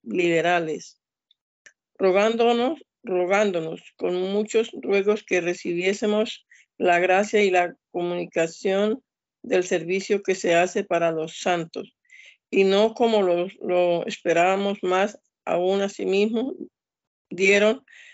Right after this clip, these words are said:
primeramente al Señor y a nosotros por la voluntad de Dios. De tal manera que exhortamos a Tito que como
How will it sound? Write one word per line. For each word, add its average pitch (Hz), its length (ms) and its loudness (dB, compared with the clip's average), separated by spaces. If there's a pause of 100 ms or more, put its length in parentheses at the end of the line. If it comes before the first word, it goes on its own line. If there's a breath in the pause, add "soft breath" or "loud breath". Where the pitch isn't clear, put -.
(140 loud breath)
primeramente 208 840 2
al 202 200 2
Señor 180 420 -2
y 208 80 0
a 185 100 0
nosotros 180 520 -6
por 170 160 -6
la 170 100 0
voluntad 165 480 0
de 175 160 -4
Dios. 180 380 -4 (580 soft breath)
De 180 140 -4
tal 190 180 2
manera 220 420 2
que 180 340 0 (220)
exhortamos 202 1300 -2 (340)
a - 160 -6
Tito 208 320 -2
que 190 280 -6 (280)
como 165 760 -2